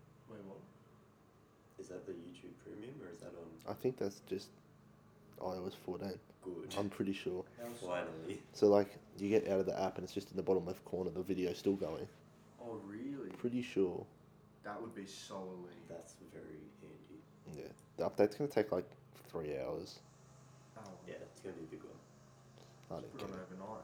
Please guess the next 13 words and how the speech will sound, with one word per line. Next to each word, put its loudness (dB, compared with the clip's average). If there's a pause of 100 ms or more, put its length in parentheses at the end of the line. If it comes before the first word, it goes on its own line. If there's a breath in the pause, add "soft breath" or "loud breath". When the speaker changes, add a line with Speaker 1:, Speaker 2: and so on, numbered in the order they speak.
(400)
Speaker 2:
Everyone's -2
saying, -4
like, -10 (760)
they've -4
just -14 (160)
knocked -10
off -8
Android -8
and -12
Windows -10
and -14
sort -12
of -10